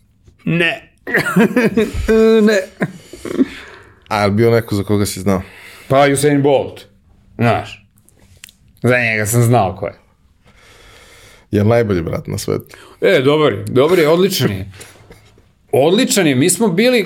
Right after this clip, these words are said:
Speaker 1: ovaj, taj kreativni direktor, ja, u-, ušli pre-, u, ovaj, kad smo mu radili ovo, šminku i to, pred snimanje, znaš, malo ga, da ga picnu, ušli kod njega da mu kažemo šta ćemo da radimo, i on onako sedi s cvikirima, „Da, ne”,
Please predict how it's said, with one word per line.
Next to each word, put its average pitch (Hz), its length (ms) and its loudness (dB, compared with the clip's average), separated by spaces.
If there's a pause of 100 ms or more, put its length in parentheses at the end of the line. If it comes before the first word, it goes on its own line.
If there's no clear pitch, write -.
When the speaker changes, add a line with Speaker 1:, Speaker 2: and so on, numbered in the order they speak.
(140)
Speaker 1:
ovaj, 170 320 4
taj 170 220 0
kreativni 156 480 0
direktor, 139 460 2
ja, 139 180 4
u-, 139 300 2
ušli 135 260 0
pre-, 127 200 2
u, 117 480 2 (180)
ovaj, 107 340 2 (600)
kad 127 120 -4
smo 160 100 0
mu 165 80 4
radili 143 340 2
ovo, 101 240 0
šminku 113 420 -2
i 104 120 -6
to, 156 380 0 (100)
pred 107 260 -2
snimanje, 113 360 0
znaš, 110 240 -2
malo 95 240 -4
ga, 92 100 -16 (120)
da 113 100 -6
ga 101 80 -6
picnu, 156 460 -2 (300)
ušli 120 260 0
kod 127 120 0
njega 127 240 0
da 120 80 4
mu 117 100 -2
kažemo 110 280 -2
šta 107 100 -2
ćemo 101 200 -8
da 98 60 -4
radimo, 147 560 0 (680)
i 120 60 -4
on 117 120 0
onako 120 360 -2
sedi 120 300 -6
s 117 120 -10
cvikirima, 113 500 -6 (440)
„Da, 95 600 -6 (240)
ne”, 98 640 -8